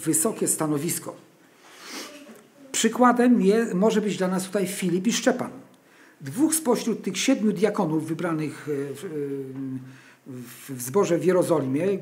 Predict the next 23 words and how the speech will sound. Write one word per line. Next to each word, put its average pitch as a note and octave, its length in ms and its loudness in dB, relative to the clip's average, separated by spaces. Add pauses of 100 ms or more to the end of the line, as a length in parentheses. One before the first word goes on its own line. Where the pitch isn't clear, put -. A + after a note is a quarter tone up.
co - 120 -4
czytaliśmy D#3 440 -2
w C#3 60 -6
szóstym E3 280 -2
rozdziale. D3+ 540 0 (1200)
E, C#3 260 -4
oni A3 200 6
wybrani G#3 460 6
byli A3+ 220 6
do F#3 120 4
zajmowania G3 540 2
się F#3+ 320 0 (260)
zaniedbanymi G#3 720 4
osobami A3 520 6
w D3+ 60 0
zgromadzeniu. D#3 840 2 (380)
Prawdopodobnie A#3 680 4
zajmowali F#3 440 2
się F3+ 140 0
też, - 380 -2
e, D3+ 220 2
finansowymi F#3 840 0
sprawami, E3+ 680 0